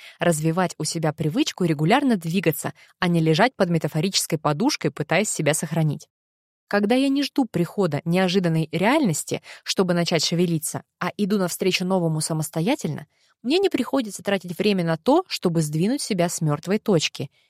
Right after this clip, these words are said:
Я уже активен и размят. Я готов ко встрече с новым, поэтому тревожность меньше. Еще раз подсвечиваю мысль. В мире ежесекундно происходят изменения. Не нужно даже далеко отматывать.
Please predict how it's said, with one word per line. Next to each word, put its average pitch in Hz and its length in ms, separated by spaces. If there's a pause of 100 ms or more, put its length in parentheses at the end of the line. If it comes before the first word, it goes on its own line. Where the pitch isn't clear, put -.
(100)
Я 208 220
уже 247 400 (220)
активен 180 540 (100)
и 165 100
размят. 170 440 (340)
Я 190 160
готов 180 360
ко 156 120
встрече 156 380
с - 120
новым, 160 400 (320)
поэтому 160 560
тревожность 147 720
меньше. 190 500 (600)
Еще 190 320
раз 381 140
подсвечиваю 214 580
мысль. 190 360 (480)
В 156 140
мире 214 400 (120)
ежесекундно 214 960
происходят 160 680
изменения. 165 640 (640)
Не 208 160
нужно 294 360
даже 233 260
далеко 214 360
отматывать. 226 580